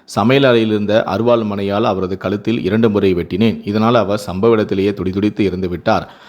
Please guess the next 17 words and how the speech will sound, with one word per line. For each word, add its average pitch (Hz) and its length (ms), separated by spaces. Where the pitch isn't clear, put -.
அதன் 113 260
பிறகு 131 420
இரவு 107 400
பத்து 104 300
மணி 110 180
வரை 98 300
அந்த 95 260
பிரேதத்தை 107 580
வீட்டின் 107 440
பெட்ரூமிலேயே 101 640
மறைத்து 92 340
வைத்திருந்தேன். 92 540
அதன் 113 300
பிறகு 131 460
நான் 107 320
அருகில் 120 420
இருக்கக்கூடிய 98 520